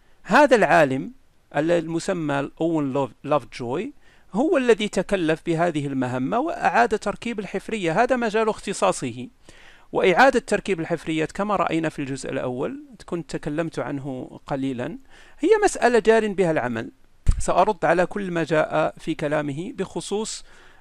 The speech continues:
آه، حوض لوسي. فبعد أن دلسوا وكذبوا في مسألة ركبة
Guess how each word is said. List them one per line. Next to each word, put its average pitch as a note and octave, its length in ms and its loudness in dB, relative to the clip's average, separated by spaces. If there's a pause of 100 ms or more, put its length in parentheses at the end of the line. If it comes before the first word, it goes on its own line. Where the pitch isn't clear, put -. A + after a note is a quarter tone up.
(100)
آه، D3 400 2
حوض F#3 440 0 (100)
لوسي. D3+ 460 -2 (440)
فبعد F#3+ 380 6
أن F#3 280 2
دلسوا E3+ 600 0
وكذبوا D#3+ 580 2 (300)
في E3+ 160 -2
مسألة E3 440 -2 (100)
ركبة C#3+ 340 -2